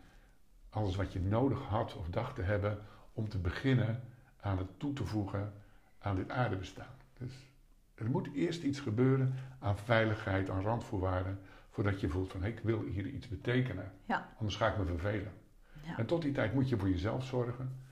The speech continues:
Speaker 1: En ja, eh, lastig genoeg leven we in een maatschappij waarin de reclame, eh, de politiek, de omgeving je aanjaagt tot steeds meer zorgen voor jezelf.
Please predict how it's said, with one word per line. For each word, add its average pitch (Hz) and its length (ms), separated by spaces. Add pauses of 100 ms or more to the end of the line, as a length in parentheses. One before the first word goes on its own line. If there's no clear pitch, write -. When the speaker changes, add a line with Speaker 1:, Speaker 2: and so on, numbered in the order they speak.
(760)
Speaker 1:
En 117 180
ja, 120 300
eh, 95 520
lastig 139 340
genoeg 127 460
leven 131 300
we 123 60
in 110 60
een 107 80
maatschappij 104 560
waarin 92 220
de 90 60
reclame, 135 800
eh, 101 180
de - 80
politiek, 143 640 (280)
de - 80
omgeving 127 560
je 101 240
aanjaagt 117 1000 (320)
tot 110 200
steeds 147 380
meer 98 220
zorgen 117 400
voor 92 140
jezelf. 143 400